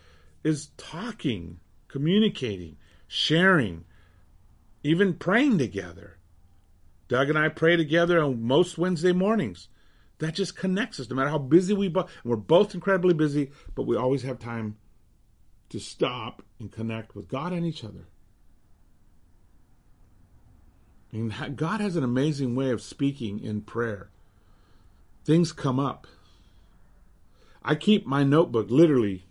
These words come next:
with me when I pray. When I have my prayer, my morning prayers, I have a whole list of prayers. Prayers that are memorized, prayers that, not memorized, but prayers that are written,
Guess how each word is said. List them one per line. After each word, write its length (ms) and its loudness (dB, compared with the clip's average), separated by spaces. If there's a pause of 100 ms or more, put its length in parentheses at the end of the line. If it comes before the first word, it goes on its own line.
(440)
with 240 2
me 80 0
when 160 0
I 80 -2
pray. 440 -4 (580)
When 120 -4
I 60 0
have 140 2
my 160 0
prayer, 340 0
my 160 0
morning 360 4
prayers, 360 2
I 80 -2
have 120 -2
a 40 -4
whole 340 8
list 220 2
of 80 -6
prayers. 240 0
Prayers 320 2
that 100 0
are 60 0
memorized, 440 -4
prayers 280 0
that, 180 -6 (180)
not 140 4
memorized, 400 4
but 140 -2
prayers 260 4
that 100 2
are 60 0
written, 380 0